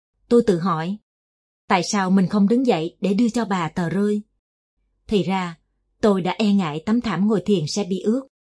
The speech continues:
nếu mình đứng lên. Nghĩ đến đó, tôi thấy thật hổ thẹn vì một thoáng ích kỷ trong tâm mình. Một lần khác, sau khi thiền định xong, tôi chợt nhận ra, xung quanh mình có những phần đồ ăn,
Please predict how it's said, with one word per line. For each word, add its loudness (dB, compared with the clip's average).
nếu 4
mình 2
đứng 2
lên. 0
Nghĩ 2
đến 2
đó, -4
tôi 4
thấy -2
thật -2
hổ -2
thẹn -4
vì 2
một 0
thoáng -4
ích -8
kỷ -2
trong -2
tâm 0
mình. -4
Một 2
lần 2
khác, -6
sau -4
khi 2
thiền 0
định -2
xong, -4
tôi 4
chợt 2
nhận -2
ra, -2
xung 2
quanh 2
mình 0
có -2
những 2
phần 0
đồ -2
ăn, -4